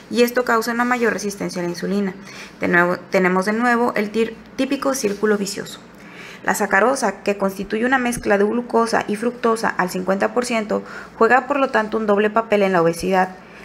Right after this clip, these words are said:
La glucosa es un carbohidrato refinado que estimula directamente la insulina, mientras que el consumo excesivo de fructosa da lugar al hígado graso, una patología que provoca directamente resistencia a la insulina.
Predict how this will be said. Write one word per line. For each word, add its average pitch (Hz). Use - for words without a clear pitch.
La 180
glucosa 240
es 214
un 202
carbohidrato 208
refinado 208
que 208
estimula 185
directamente 185
la 175
insulina, 190
mientras 202
que 233
el 226
consumo 247
excesivo 214
de 196
fructosa 220
da 180
lugar 190
al 170
hígado 156
graso, 165
una 180
patología 226
que 220
provoca 233
directamente 214
resistencia 180
a 170
la 170
insulina. 175